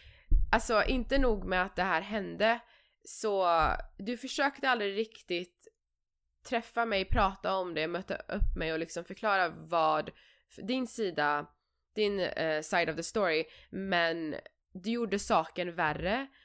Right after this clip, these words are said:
och du har aldrig, aldrig bett om ursäkt. Jag har liksom,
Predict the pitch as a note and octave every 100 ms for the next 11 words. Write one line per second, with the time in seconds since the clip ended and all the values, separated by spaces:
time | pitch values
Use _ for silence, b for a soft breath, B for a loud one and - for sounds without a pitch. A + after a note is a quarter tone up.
0 | b _ - C#4 C#4+ - - - _ -
1 | A3 G#3+ - _ - C4 A3+ F#3+ G3 G3
2 | - - G#3 E3+ E3+ E3+ E3+ - E3 -
3 | F3+ - G3+ G3+ - _ _ _ _ _
4 | - G#3+ A3+ A#3 A3+ A#3+ B3+ - A#3